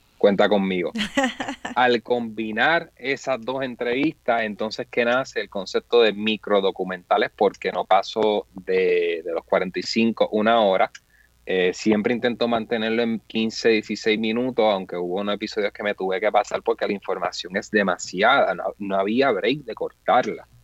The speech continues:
Speaker 2: Sí.
Speaker 1: Como en el de pesca, un, es un episodio muy político y hay demasiada información, y con todo y eso, después de estar ocho días en alta mar grabando, dije, "Hay que cerrarlo, no puedo tener más información porque no puedo agua-, yo solo no aguanto, ¿verdad? Esta
Speaker 2: Claro.
Speaker 1: cantidad y este volumen de,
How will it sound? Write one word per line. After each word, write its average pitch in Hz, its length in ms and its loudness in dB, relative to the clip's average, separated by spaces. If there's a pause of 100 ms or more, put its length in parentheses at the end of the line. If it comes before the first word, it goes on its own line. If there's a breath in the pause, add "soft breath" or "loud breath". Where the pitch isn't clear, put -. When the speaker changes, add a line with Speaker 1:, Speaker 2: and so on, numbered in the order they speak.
(140)
Speaker 2:
Sí. - 200 -10
Speaker 1:
Como 202 140 -2
en 95 60 -2
el 92 100 -2
de 90 120 -2
pesca, 85 600 0
un, 90 220 -8
es 92 100 -8
un 98 140 -4
episodio 117 460 2
muy 110 400 4
político 110 760 0
y 95 80 2
hay 92 120 0
demasiada 135 720 0
información, 131 500 -2 (100)
y 127 160 0
con 107 280 0
todo 143 320 0
y 127 160 4
eso, 131 260 2 (300 soft breath)
después 101 260 0
de 117 60 4
estar 127 260 0
ocho 117 420 0
días 127 220 0
en 120 100 -4
alta 104 260 -4
mar 120 160 -4
grabando, 123 600 0 (540 loud breath)
dije, 104 300 2 (680)
"Hay 110 180 2
que 117 120 0
cerrarlo, 117 600 -2
no 98 120 -6
puedo 98 180 -4
tener 104 200 -4
más 104 160 -2
información 107 540 0
porque 107 320 2
no 95 180 2
puedo 113 420 6
agua-, 95 280 2
yo 98 300 -4
solo 107 440 -2
no 95 100 -6
aguanto, 90 500 -2
¿verdad? 85 220 -2
Esta 185 120 -2
Speaker 2:
Claro. 180 100 0
Speaker 1:
cantidad 87 540 2
y 82 60 -12
este - 200 -6
volumen 87 480 -2
de, - 160 -8